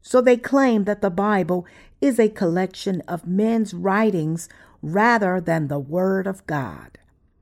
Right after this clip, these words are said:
This is actually what the philosopher I told you about claims, and this man is a rather renowned professor of Eastern philosophy at a university in Korea.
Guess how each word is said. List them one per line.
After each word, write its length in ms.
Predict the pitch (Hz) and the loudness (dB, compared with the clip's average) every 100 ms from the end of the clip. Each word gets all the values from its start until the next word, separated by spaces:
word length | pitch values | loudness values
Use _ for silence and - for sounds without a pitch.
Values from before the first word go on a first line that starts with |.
| _ _ _ - | _ _ _ -14
This 360 | 170 233 285 - | -2 0 2 0
is 200 | 269 - | -4 -4
actually 720 | 220 214 220 - 185 170 165 165 - - | -2 -2 -4 -6 -4 -2 -2 -6 -18 -10
what 280 | - 196 196 | -2 -2 -2
the 100 | 165 | -8
philosopher 1040 | - 147 139 196 285 302 196 185 147 143 - _ - - | -8 -8 -4 -2 -2 -4 -6 -4 -4 -4 -6 _ -14 -8
I 120 | 170 | -8
told 460 | - 226 254 233 | -4 0 0 0
you 140 | 170 165 | -2 -2
about 400 | 160 143 151 - | -2 -4 -6 -6
claims, 720 | - 254 220 117 95 95 - _ _ _ _ | -2 0 0 -4 -10 -14 -20 _ _ _ _
and 240 | 160 160 175 | -6 -2 0
this 320 | 269 302 - | 0 0 0
man 500 | 233 262 185 165 170 - - _ | 2 4 2 0 -2 -10 -20 _
is 200 | 269 233 | -2 2
a 100 | 220 | 0
rather 460 | 214 240 247 247 226 | 2 0 2 2 2
renowned 800 | 196 170 175 220 220 214 214 | 2 2 0 2 2 0 -4
professor 680 | - 175 175 240 226 - 170 175 - - _ | -6 -6 -4 -4 -4 -4 -8 -8 -16 -20 _
of 180 | 175 165 - | -4 -4 -4
Eastern 640 | 240 254 - 240 226 220 226 - | -2 -2 -4 -2 0 0 -4 -4
philosophy 880 | 185 180 214 247 - 180 156 160 165 _ _ | -2 0 -2 -4 -6 -6 -2 -2 -4 _ _
at 180 | - 175 | -4 -2
a 60 | 151 | -2
university 1000 | 143 180 156 180 269 - 151 135 123 - _ - | -2 -2 -2 -2 -2 -4 -8 -6 -8 -12 _ -8
in 160 | 147 | -8
Korea. 640 | 135 156 165 233 202 - | -4 -2 0 2 0 -6